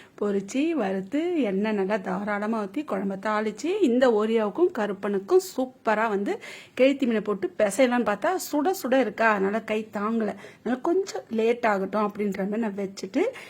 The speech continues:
ஓரியாவையும் கருப்பனும், "என்னடா இப்ப பிரச்சனை?" அப்படின்னு சொல்லி கேட்கும் போது,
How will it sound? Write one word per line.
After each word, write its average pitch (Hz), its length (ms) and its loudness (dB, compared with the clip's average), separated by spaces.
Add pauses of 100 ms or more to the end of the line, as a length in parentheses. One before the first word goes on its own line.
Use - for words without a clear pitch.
(160)
ஓரியாவையும் 277 480 2
கருப்பனும், 240 520 0
"என்னடா 359 680 4
இப்ப 427 180 -4
பிரச்சனை?" 233 540 0
அப்படின்னு 226 520 0
சொல்லி 233 340 -2
கேட்கும் 233 480 2
போது, 240 260 0